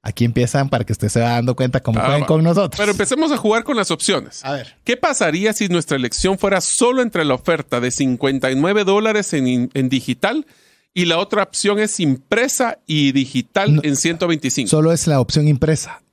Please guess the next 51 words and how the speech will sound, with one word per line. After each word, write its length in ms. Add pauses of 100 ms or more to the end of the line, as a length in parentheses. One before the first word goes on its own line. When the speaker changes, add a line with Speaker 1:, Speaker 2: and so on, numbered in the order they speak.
(100)
Speaker 2:
No, 80
Speaker 1:
Ah, 80
Speaker 2:
impresa 220
Speaker 1:
ah, 20
Speaker 2:
y 40
Speaker 1:
no, 200
perdón. 100
Speaker 2:
digital. 340
Speaker 1:
Ah, 140
sí, 120
impresa 340
y 20
digital, 400
Speaker 2:
O 40
sea, 160
Speaker 1:
cierto. 200
Speaker 2:
le, 60
lo 80
que 80
estoy 160
quitando 480
es 220
que 120
ya 100
no 80
existe 280
la 80
impresa 400
o, 260
o 140
agarrás 340
en 140
línea 320
o 120
agarrás 300
impresa 400
y 100
en 100
línea, 340
solo 180
que 100
una 100
es 60
cincuenta 300
y 60
nueve 160
y 20
otra 180
es 60
ciento 240
veinticinco. 560